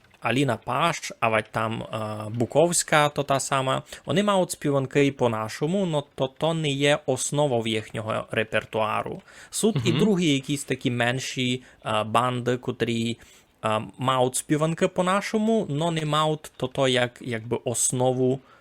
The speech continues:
Speaker 1: а, і-, якби їхній фокус. Та, е, можна так казати, о, що та,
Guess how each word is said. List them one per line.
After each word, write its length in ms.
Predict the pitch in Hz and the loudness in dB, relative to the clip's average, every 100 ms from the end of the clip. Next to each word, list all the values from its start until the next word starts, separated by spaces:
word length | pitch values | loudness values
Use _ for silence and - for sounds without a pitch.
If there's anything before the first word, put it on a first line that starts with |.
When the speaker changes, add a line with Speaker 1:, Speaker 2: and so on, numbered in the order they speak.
| _ _ - | _ _ -6
Speaker 1:
а, 320 | 110 110 113 - | -2 0 -2 -6
і-, 100 | 120 | -8
якби 340 | 131 113 120 117 | 0 0 2 0
їхній 280 | 113 120 113 | 0 -4 -8
фокус. 680 | - 135 131 131 131 - - _ _ _ _ _ _ - - _ - | 0 0 2 0 0 -4 -12 _ _ _ _ _ _ -20 -20 _ 0
Та, 420 | 110 104 104 117 - - - _ _ - | 0 0 -4 -6 -12 -20 -20 _ _ -2
е, 140 | 117 117 - | 0 0 0
можна 220 | 147 - | 0 2
так 140 | 175 | 0
казати, 400 | - 156 170 - | 2 0 2 0
о, 140 | - - | -2 -4
що 220 | - 135 | -6 -4
та, 320 | 147 147 - | 2 2 2